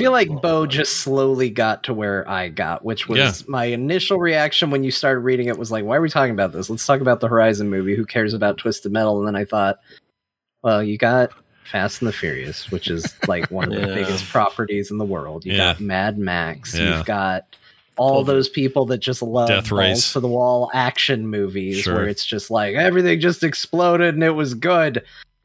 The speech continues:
Speaker 1: Um, you know, you just got all that, and it could be a recipe for exactly that, and it could be awesome as a result. I don't, that doesn't mean it will.
Speaker 3: Yeah.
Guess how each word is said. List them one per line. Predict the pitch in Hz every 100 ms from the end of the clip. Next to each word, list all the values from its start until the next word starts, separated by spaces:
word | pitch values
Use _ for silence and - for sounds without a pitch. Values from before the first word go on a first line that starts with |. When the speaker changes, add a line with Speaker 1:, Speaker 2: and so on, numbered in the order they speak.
| - -
Speaker 1:
Um, | 113 113 107 101 98 104 - _
you | 139 120
know, | 110 110
you | 120 123
just | 147 -
got | 143 135 -
all | 147 185 196 190 165
that, | 180 151 120 143 -
and | 139 131 127 120
it | 139 127 _ -
could | - 185 156
be | 160 151
a | 143
recipe | 135 - 127 131
for | 117 117
exactly | 107 117 110 - 107
that, | 104 135 208 -
and | 131
it | 143 139
could | 135 131
be | 127 123 120 - _ -
awesome | 107 - 76
as | 95 85
a |
result. | 101 95 - _
I | 113
don't, | 135 185
that | 156 156
doesn't | 185 180 165
mean | 160 139
it | 123
will. | 160 190 156 247 - -
Speaker 3:
Yeah. | 117 107